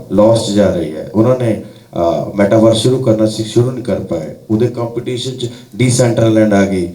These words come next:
ਉਹਨਾਂ ਨੇ ਪਹਿਲਾਂ ਡਿਵੈਲਪ ਕਰ ਲਏ ਕਾਲਪਨਿਕ ਸਿਟੀਜ਼ ਆਨਲਾਈਨ ਸ਼ਾਪਿੰਗ ਦੇ।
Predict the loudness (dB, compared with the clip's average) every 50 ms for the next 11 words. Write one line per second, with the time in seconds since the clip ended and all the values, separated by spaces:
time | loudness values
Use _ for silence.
0 | -12 -4 0 2 2 2 2 0 0 0 2 2 4 4 4 4 4 4 4 2
1 | 0 0 -2 -2 0 0 -4 -2 -2 0 0 0 -2 -4 -6 -6 -8 -6 -8 -8
2 | -6 -6 -8 -8 -8 -12 -18 -20 -20 -20 -20 -20 -20 -20 -20 -8 0 2 2 4
3 | 4 2 0 -2 -2 -2 -2 -2 -2 -2 -4 -6 -6 -8 -10 -12